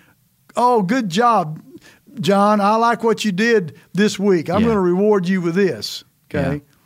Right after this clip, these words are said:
Speaker 1: The blessings just come because you walk with the blessed one.
Speaker 2: That's right.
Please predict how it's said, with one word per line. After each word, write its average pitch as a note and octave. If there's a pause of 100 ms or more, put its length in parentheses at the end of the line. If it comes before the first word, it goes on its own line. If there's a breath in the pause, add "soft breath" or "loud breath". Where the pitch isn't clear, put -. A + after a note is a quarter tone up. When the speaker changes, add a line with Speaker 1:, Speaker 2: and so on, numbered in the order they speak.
(440 soft breath)
Speaker 1:
The F3
blessings A#3+
just G#3+
come C4+
because F#3+
you G#3+
walk G#3
with G3
the F3+
blessed G3+
one. B2
Speaker 2:
That's F#2+
right. F2+